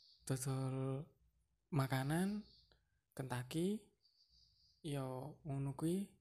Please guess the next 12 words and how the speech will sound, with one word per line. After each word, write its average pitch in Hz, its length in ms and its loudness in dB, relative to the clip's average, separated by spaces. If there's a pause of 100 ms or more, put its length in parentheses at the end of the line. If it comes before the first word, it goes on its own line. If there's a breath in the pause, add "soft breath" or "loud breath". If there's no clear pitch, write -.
(1160)
Terus 143 400 -2
yus 139 260 2
<laughs> - 60 2
gagal. - 400 12 (400 loud breath)
Terus 165 160 0
akhirnya, 160 400 4 (2250)
eh, 135 720 -2 (140)
aku 175 160 0
tuku 160 240 4
sepatu 151 480 0
nang 143 160 0
Mojokerto. 127 680 -2